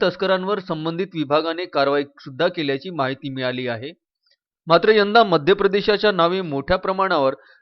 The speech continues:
संपूर्ण मेळघाटात रेती तस्करी सुरू असल्याचे चित्र दिवसाढवळ्या बघायला मिळत आहे, ज्यामध्ये मध्य प्रदेशातून बोगस रॉयल्टीच्या नावे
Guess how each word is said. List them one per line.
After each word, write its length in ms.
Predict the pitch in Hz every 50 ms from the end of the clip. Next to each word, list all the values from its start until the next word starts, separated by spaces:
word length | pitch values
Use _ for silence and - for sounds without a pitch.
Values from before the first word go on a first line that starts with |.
| _ -
संपूर्ण 460 | 170 160 151 143 196 208 220 214 226 196
मेळघाटात 680 | 156 143 147 160 165 147 165 170 190 185 185 - -
रेती 280 | 151 143 147 143 208 202 -
तस्करी 360 | 196 180 175 - 185 185 196
सुरू 320 | 185 - - 160 165 190 185
असल्याचे 360 | 175 185 165 151 147 147 151
चित्र 440 | 139 - - 208 - - 151 135 127 123 - _ _ _ _ _
दिवसाढवळ्या 680 | 139 160 170 156 - 202 180 160 147 143 143 151 165
बघायला 420 | 156 135 135 131 123 131 139 147 143
मिळत 360 | 131 127 127 123 120 110 117
आहे, 200 | 110 107 98 95 98 _ _ _ _ _ _ _ _ _ _ _ _ _ _ _
ज्यामध्ये 420 | 147 143 156 160 160 165 147 160 156
मध्य 260 | 143 147 139 135 165
प्रदेशातून 640 | - 160 156 143 156 139 - 151 143 147 175 170 147 120
बोगस 320 | 123 135 143 180 185 -
रॉयल्टीच्या 500 | 180 170 165 170 151 - 180 160 - 165
नावे 280 | 160 170 175 165 147